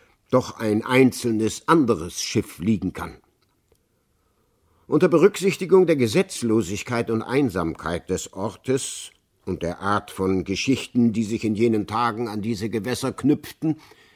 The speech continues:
hätte sich Kapitän Delanos Überraschung zu einem Unbehagen vertiefen können,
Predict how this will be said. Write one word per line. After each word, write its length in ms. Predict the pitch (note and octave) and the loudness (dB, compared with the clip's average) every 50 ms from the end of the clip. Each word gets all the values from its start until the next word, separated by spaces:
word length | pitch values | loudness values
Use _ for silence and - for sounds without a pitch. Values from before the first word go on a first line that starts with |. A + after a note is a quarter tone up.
| _ _ _ _ _ _ _ _ _ _ | _ _ _ _ _ _ _ _ _ _
hätte 220 | - E3 - F#3 E3+ | 0 2 4 4 2
sich 180 | D#3+ F#3 D#3+ | 2 0 0
Kapitän 460 | - F#3 E3+ F3 E3 - F3+ F3+ F3 | 0 0 0 0 2 4 4 4 6
Delanos 420 | D3+ D#3 D3 D3+ D#3+ E3 E3+ D#3+ C3 | 4 4 4 6 4 4 2 0 0
Überraschung 640 | D#3 E3+ D3+ D3 C#3 A2+ C#3+ D#3 - F#3 E3+ - | -2 -2 -2 -2 0 0 -2 0 0 0 -2 0
zu 120 | - - - | -2 -4 -4
einem 320 | C3 D3+ D#3 D#3 D#3 D#3 | 0 0 0 0 0 -2
Unbehagen 840 | - - G#3+ G3+ E3+ A#2 F#2+ A#2 G#2+ G#2 A2 A2+ A2+ G2+ F#2 A#2 A2 | -2 -2 -2 -2 -2 0 -2 -2 -2 -2 -4 -4 -4 -2 -2 -2 -2
vertiefen 640 | - A#2 A2 G2 - - C3+ C3+ - C3+ C#3+ C3 - | -2 -4 -4 -4 -2 -2 -2 0 2 0 0 0 0
können, 360 | C#3+ C3 C3+ C#3 C3+ C#3 | 0 0 2 4 4 2